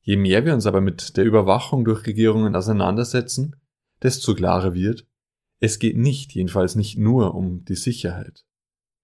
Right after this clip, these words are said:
Im Gegenteil, an Regierungen wie der chinesischen oder der russischen sehen wir, wie gefährlich Überwachungsmaßnahmen werden können.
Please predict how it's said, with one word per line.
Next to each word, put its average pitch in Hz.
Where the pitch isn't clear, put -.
Im 107
Gegenteil, -
an 95
Regierungen 123
wie 104
der 104
chinesischen 117
oder 104
der 107
russischen 117
sehen 104
wir, 98
wie 117
gefährlich 104
Überwachungsmaßnahmen 95
werden 87
können. 87